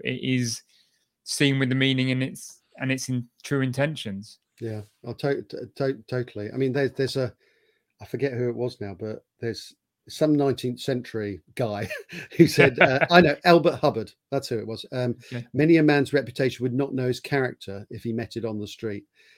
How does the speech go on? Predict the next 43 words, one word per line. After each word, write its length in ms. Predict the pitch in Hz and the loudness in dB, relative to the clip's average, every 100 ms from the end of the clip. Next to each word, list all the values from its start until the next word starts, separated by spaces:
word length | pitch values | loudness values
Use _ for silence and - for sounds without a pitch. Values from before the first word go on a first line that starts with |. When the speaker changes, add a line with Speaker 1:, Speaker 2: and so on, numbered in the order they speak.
| _ | _
Speaker 2:
And, 380 | 117 113 113 110 - - | -8 -6 -4 -4 -6 -8
uh, 300 | 123 117 113 120 | -6 -6 -6 -6
and 160 | 120 | -6
I, 80 | 123 127 | -6 -6
and 140 | 127 | -4
I, 160 | 127 131 | -4 -4
and 80 | 139 | -2
that's 180 | 147 147 | -4 0
always 180 | 160 - | -2 0
stayed 220 | - 143 | 2 2
with 160 | 131 107 | 2 -2
me, 80 | 104 | -8
that 200 | 104 - | -10 -12
quote, 280 | - 101 98 | -12 -12 -10
because, 460 | 113 107 117 101 - - | -10 -6 -6 -6 -12 -16
Speaker 1:
Hmm. 80 | 110 98 _ | -16 -16 _
Speaker 2:
um, 240 | 120 117 113 | -4 -2 -2
because 240 | 110 113 | -4 -2
that, 180 | 151 143 | 0 0
that 140 | 147 - | -2 0
goes 240 | 131 - | 0 -2
to 60 | - | -8
the 60 | |
heart 400 | 117 131 120 - | -6 -4 -4 -6
of, 120 | 110 92 - | -12 -12 -12
of 180 | 110 | -10
values, 520 | 92 113 107 98 92 95 | -8 -6 -6 -8 -10 -14
if 180 | 104 | -14
you 100 | 110 | -14
like, 320 | 104 98 98 107 | -12 -12 -14 -16
is 180 | 95 - | -16 -12
that 140 | 110 | -10
your 140 | 113 | -10
values 360 | 101 113 107 95 | -8 -8 -8 -8
are 120 | 110 | -6
only 180 | 120 107 | -4 -6
your 180 | 98 92 | -8 -12
values 460 | 101 95 95 92 - | -14 -12 -14 -16 -18
if 100 | - | -16
they're, 220 | 104 95 104 104 | -16 -16 _ -20
if 120 | 101 | -16
they're 140 | 107 | -12
lived, 400 | 101 98 - - | -10 -12 -16 -20